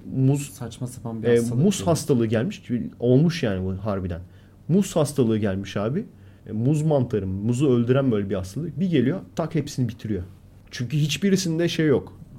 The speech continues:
Speaker 2: Farklı bir gen yok.
Speaker 1: Farklı
Speaker 2: Hani.
Speaker 1: bir gen yok.
Speaker 2: Ama farklı bir gen
Speaker 1: Ona
Speaker 2: olsa,
Speaker 1: immün geliştirir. Anladın mı?
Speaker 2: farklı
Speaker 1: Farklı
Speaker 2: bir
Speaker 1: bir gen
Speaker 2: gen
Speaker 1: olsa.
Speaker 2: olsa orada sivrilecek.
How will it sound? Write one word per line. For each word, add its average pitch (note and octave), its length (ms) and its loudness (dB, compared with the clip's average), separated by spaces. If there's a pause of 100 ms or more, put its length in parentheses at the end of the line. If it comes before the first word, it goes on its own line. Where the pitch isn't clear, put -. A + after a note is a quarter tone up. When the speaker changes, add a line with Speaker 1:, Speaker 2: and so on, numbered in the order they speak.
Speaker 2:
Farklı A2+ 340 -6
bir A#2 120 -6
gen A#2 160 -6
yok. A#2 100 -10
Speaker 1:
Farklı A2+ 240 4
Speaker 2:
Hani. E3+ 100 4
Speaker 1:
bir F#3+ 80 2
gen F#3+ 160 6
yok. G#3 280 2 (240)
Speaker 2:
Ama B2+ 140 -2
farklı C3+ 380 -2
bir D3+ 100 -2
gen - 120 6
Speaker 1:
Ona E3+ 120 10
Speaker 2:
olsa, F#3+ 180 6
Speaker 1:
immün F3+ 340 6 (460)
geliştirir. A2 640 2 (140)
Anladın D3+ 200 0
mı? D#3 60 0
Speaker 2:
farklı C3 140 2
Speaker 1:
Farklı C3 140 0
Speaker 2:
bir D#3+ 60 0
Speaker 1:
bir C#3 40 0
gen E3+ 100 2
Speaker 2:
gen E3 80 6
Speaker 1:
olsa. D#3+ 160 0
Speaker 2:
olsa G3+ 160 -8
orada D#3 300 -2
sivrilecek. C#3 760 -4